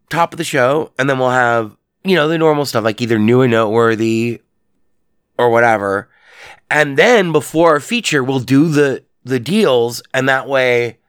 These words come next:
people who don't wanna hear, like, my opinion about whatever the fuck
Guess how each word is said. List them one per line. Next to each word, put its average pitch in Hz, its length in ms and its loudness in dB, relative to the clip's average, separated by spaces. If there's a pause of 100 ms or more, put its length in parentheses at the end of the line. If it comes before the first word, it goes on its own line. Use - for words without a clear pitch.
(720)
people 180 260 -2
who 170 60 4
don't 170 140 2
wanna 143 280 -2 (640)
hear, 180 640 2
like, 131 380 -2
my 127 180 -2
opinion 131 460 -4
about 113 540 0
whatever 120 500 0
the 113 80 -10
fuck 107 600 -4